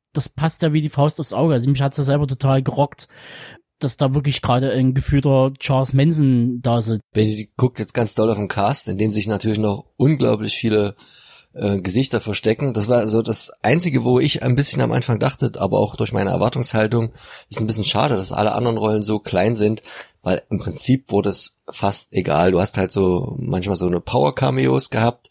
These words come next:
Speaker 2: und, oh, das Gesicht kennst du und den kennst du und da ist Zoe Bell und, <laughs> ah, die spielt einen Ehemann von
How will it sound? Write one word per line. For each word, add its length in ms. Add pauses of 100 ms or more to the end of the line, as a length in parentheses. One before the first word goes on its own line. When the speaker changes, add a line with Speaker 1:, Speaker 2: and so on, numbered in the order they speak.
(440)
Speaker 2:
und, 200
oh, 160
das 220
Gesicht 300
kennst 320
du 80
und 160
den 120
kennst 380
du 60
und 180
da 160
ist 260
Zoe 220
Bell 400
und, 260
<laughs> 0
ah, 360
die 160
spielt 260
einen 120
Ehemann 420
von 320